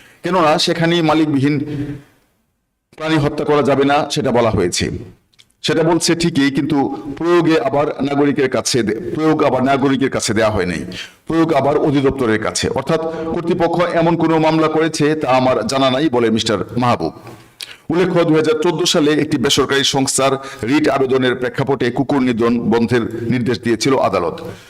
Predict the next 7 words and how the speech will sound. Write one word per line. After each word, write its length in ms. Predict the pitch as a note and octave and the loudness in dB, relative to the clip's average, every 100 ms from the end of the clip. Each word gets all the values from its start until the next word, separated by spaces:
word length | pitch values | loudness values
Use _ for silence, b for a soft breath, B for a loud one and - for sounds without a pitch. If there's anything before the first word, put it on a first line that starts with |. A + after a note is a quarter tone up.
| B B | B B
ঢাকার 240 | C3+ D3+ D#3+ | -2 0 -2
সিটি 220 | - E3 | -2 -2
কর্পোরেশন 460 | E3 C#3+ D#3 D#3+ D3 | -2 0 0 0 0
দুই 100 | C#3+ | 2
হাজার 160 | B2 | 0
চোদ্দ 280 | - A#3 C#3+ | -2 -2 0
সালে 420 | C#3 D3 C#3 D#3 | 0 2 0 -2